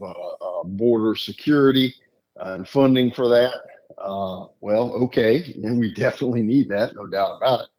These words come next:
And we spent a pile of money on, uh, just about everything else, but, um, you know, so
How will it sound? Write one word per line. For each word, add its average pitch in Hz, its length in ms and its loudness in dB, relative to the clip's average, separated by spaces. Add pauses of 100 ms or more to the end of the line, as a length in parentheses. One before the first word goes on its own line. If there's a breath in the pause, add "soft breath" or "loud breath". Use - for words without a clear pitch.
(360)
And 85 120 -12
we 90 60 -10
spent 104 220 -6
a 90 40 -8
pile 104 300 2
of 104 80 -2
money 107 180 -2
on, 95 220 -6 (180)
uh, 85 220 -16
just 101 240 -12
about 104 240 -4
everything 107 580 -2
else, 107 260 -2
but, 101 600 0 (500)
um, 110 520 4 (360 loud breath)
you 143 120 2
know, 127 140 4
so 143 440 4